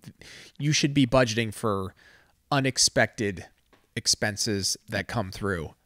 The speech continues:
Um, I think that's very important. Bottom line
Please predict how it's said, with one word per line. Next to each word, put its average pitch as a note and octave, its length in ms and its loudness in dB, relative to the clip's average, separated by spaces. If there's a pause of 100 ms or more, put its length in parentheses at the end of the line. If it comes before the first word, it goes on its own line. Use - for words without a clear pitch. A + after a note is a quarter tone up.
(120)
Um, G#2 520 -2
I A2+ 60 -4
think B2 140 -4
that's A2 160 -2
very G#2 120 -2
important. F#2+ 360 -6 (800)
Bottom F3+ 380 8
line G#2+ 560 2